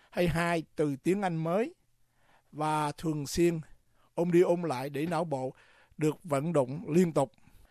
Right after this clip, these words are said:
Hoặc chúng ta có thể học một môn học mà mình ưa thích, những cái trường cao đẳng cộng đồng địa phương, tức community college á, là nơi có rất nhiều khóa học ngắn hạn, giúp chúng ta học những môn học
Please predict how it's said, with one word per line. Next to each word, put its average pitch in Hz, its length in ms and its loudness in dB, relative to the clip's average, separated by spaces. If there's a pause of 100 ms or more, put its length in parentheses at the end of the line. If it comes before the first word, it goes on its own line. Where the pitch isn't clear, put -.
(120)
Hoặc - 220 -4
chúng 214 140 -2
ta 185 140 4
có 180 100 -4
thể 185 140 0
học 147 280 -4
một - 220 -6
môn 175 160 -2
học 147 180 -2 (480)
mà 160 60 -2
mình 151 180 -2
ưa 165 160 0
thích, 233 200 0 (440)
những 147 180 -8
cái 226 100 -2
trường 147 320 -4
cao 165 220 0
đẳng 151 260 -6
cộng 156 200 -4
đồng 139 200 -4
địa 135 160 -4
phương, 165 300 0 (760)
tức 214 180 -2
community 175 560 0
college 185 540 2
á, 214 60 -8 (640)
là 156 160 2
nơi 165 320 2
có 190 180 2
rất 277 220 -2
nhiều 170 300 2
khóa 214 160 2
học 185 200 -4
ngắn 160 280 -6
hạn, 135 320 -4 (600)
giúp 226 160 0
chúng 214 180 0
ta 180 120 4
học 151 200 2
những 151 240 -4
môn 180 180 2
học 143 160 -2